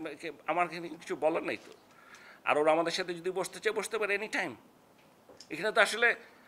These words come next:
আপনাদেরকে, এই সারা দে-, দেশবাসীকে বিভ্রান্ত করে একেবারে সম্পূর্ণ ভুল তথ্য দিয়ে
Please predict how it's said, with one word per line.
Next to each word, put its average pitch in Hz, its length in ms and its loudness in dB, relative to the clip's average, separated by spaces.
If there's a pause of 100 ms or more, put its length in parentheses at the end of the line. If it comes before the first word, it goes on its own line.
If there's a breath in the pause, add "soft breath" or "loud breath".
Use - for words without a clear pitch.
(120 loud breath)
আপনাদেরকে, 208 840 6
এই 214 160 6
সারা 185 260 6
দে-, 165 160 -4
দেশবাসীকে 202 800 4
বিভ্রান্ত 170 680 2
করে 175 340 2 (840 loud breath)
একেবারে 220 680 6
সম্পূর্ণ 233 920 -2 (140)
ভুল 277 300 4
তথ্য 208 320 4
দিয়ে 135 320 -2